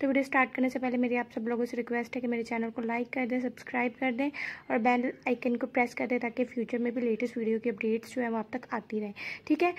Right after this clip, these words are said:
तो सबसे पहले बात करते हैं कि स्पाइडर वेन्स basically होती क्या है। तो स्पाइडर वेन्स कुछ इस तरह की होती है, लाइक जब आपकी स्किन फार्मूला यूज़ करने से बहुत ज़्यादा पतली हो जाती है, तो इस तरह की रेड रेड लाइंस आपके फेस पे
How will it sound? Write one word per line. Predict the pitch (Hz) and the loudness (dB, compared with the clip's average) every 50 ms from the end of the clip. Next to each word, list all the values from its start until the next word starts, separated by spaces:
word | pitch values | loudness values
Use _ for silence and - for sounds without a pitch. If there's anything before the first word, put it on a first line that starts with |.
| - - - - | -4 -10 -2 0
तो | 339 | 2
सबसे | 311 339 330 - 349 | 2 4 4 4 4
पहले | 302 339 320 320 | 6 6 6 6
बात | 269 294 294 294 - | 6 6 6 4 4
करते | - 294 254 302 | 0 0 2 2
हैं | 294 285 | 2 2
कि | 294 | 0
स्पाइडर | - - - - 285 262 254 233 277 | -2 -6 -4 2 4 4 4 4 4
वेन्स | 269 262 269 269 254 262 - | 4 4 4 4 2 2 0
basically | 269 233 - 277 254 254 247 285 - - - | 0 2 2 2 2 2 0 -2 -4 -2 2
होती | 240 226 220 226 - - 262 254 | 2 2 2 2 2 2 2 2
क्या | 240 254 233 | 4 2 0
है। | 226 | 0
तो | 226 262 | 0 -2
स्पाइडर | 254 - - 277 262 254 240 285 | -2 0 2 2 4 4 4 2
वेन्स | 269 277 269 269 262 | 2 2 2 0 0
कुछ | - 302 254 - - - - | -2 -4 -6 -6 -6 -4 -2
इस | 330 294 - - - | -2 -2 -2 -2 -2
तरह | 311 277 240 262 254 247 | 0 0 2 2 0 0
की | 240 - 262 | 2 2 4
होती | 262 247 254 - 254 | 2 2 2 2 2
है, | 254 247 | 2 4
लाइक | 247 240 233 - - 294 - - - - - - - - | 2 2 0 -2 -6 -8 -8 -10 -10 -10 -12 -4 2 4
जब | 269 | 6
आपकी | 262 262 254 262 269 | 6 6 4 2 -2
स्किन | - - 262 254 247 | -2 2 2 2 2
फार्मूला | 254 269 254 247 247 247 247 247 | 2 2 2 4 4 4 4 4
यूज़ | 233 240 240 240 | 2 2 -2 -2
करने | - 262 247 240 | 0 0 0 0
से | - 233 - - | 0 -4 -4 -4
बहुत | - 220 - 254 269 262 | -6 -2 2 2 2 4
ज़्यादा | - 254 240 247 247 - | 4 2 2 0 0 -4
पतली | 247 - 254 254 | -4 -2 0 2
हो | 254 254 247 240 | 2 4 4 2
जाती | 247 240 233 254 | 2 0 0 0
है, | 254 247 | 0 2
तो | 247 247 | 2 2
इस | 233 - - | 0 0 -2
तरह | - 247 247 247 | -2 0 0 0
की | 233 247 240 | 0 0 0
रेड | 233 233 220 196 - | 0 0 0 2 2
रेड | 247 240 233 - - - - - - - - | 2 2 0 -2 -14 -20 -20 -20 -8 -2 0
लाइंस | 254 240 233 240 247 247 - - - | 0 2 2 2 2 2 0 -2 -2
आपके | 247 226 233 - 269 | -2 -4 0 0 -2
फेस | 254 254 - 233 226 220 - - | 0 2 2 2 2 0 0 -4
पे | - | -6